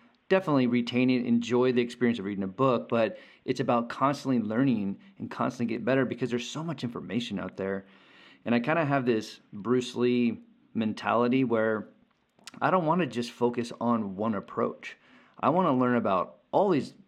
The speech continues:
awesome approaches and just pick and pull from them and use them where it's appropriate. And the only way I'm gonna get to that point is constantly feed myself with knowledge.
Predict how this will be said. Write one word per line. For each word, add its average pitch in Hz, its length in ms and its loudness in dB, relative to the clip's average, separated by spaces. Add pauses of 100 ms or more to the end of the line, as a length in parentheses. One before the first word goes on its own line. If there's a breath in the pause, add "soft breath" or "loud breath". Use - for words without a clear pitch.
awesome 120 360 0
approaches 107 540 -2
and 117 120 2
just 127 240 -2
pick 151 200 -4
and 117 120 0
pull - 160 -2
from 107 200 -2 (140)
them 110 180 -4
and 117 240 2
use 135 180 0
them 117 260 0
where 110 180 0
it's 98 120 -8
appropriate. - 680 -4 (460 soft breath)
And 117 80 0
the 131 60 4
only 151 120 4
way 165 120 4
I'm 156 60 2
gonna 143 180 2
get 127 220 0
to 131 80 -2
that 117 180 2
point 131 380 0
is 104 320 -6
constantly 117 480 -4
feed 120 200 -2
myself 101 360 -6
with 95 120 -10
knowledge. 95 480 -6